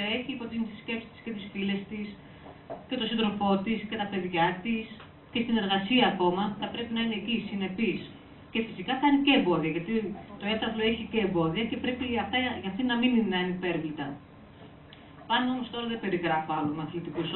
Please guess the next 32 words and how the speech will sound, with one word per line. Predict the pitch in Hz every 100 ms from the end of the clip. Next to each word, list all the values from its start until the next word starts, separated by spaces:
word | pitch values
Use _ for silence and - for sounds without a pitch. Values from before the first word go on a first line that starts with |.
| 202
όρους, | 247 - - - -
να | 202
μιλήσουμε | 214 254 262 233
για | 208
την | 208 185
γυναίκα | 185 220 233 220
του | - 208
κόσμου. | 196 175
Η | 170
γυναίκα | 208 262 269
του | 247
κόσμου | 247 247 - -
είναι | 233 247 233
μία | 269
από | 254 208
εμάς, | 220 226 -
θεωρώ. | 151 147 151 - - - -
Είναι | 226 233
η | 196
γυναίκα | 196 202 185
της | 180
διπλανής | 180 180 185 185
πόρτας, | 165 165 170 269 - - - - -
που | - 247 226
ποτέ | 214 269 262
ενδεχομένως | 208 180 185 190 190 180
δεν | 202 202
θελήσαμε | 208 214 220 196
να | 170
τη | 185 180
δούμε | 202 214 - - -
είτε | 269